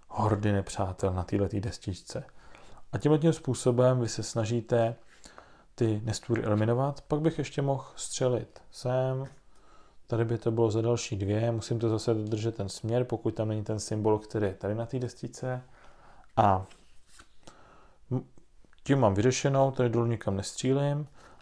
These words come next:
A mohl bych umístit další karty. Tak řekněme, že bych sem dal p, p, p, že bych to dal třeba klidně takhle.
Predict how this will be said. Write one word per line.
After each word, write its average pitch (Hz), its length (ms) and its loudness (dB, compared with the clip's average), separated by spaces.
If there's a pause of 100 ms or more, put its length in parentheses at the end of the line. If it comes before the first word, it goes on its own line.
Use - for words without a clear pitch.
(100)
A 117 100 0
mohl 120 200 0
bych 127 320 -2
umístit 117 640 -2 (600)
další 101 440 0
karty. 127 680 2 (380)
Tak 107 160 0
řekněme, 110 680 0 (260)
že 104 380 2
bych 101 380 -2
sem 98 400 -2
dal 95 440 0 (2250)
p, 131 120 -10
p, - 260 -16
p, 123 100 -2 (1900)
že 113 100 -2
bych 110 200 0
to 117 120 -2
dal 113 120 2
třeba 113 300 0
klidně 107 320 0
takhle. 113 680 -2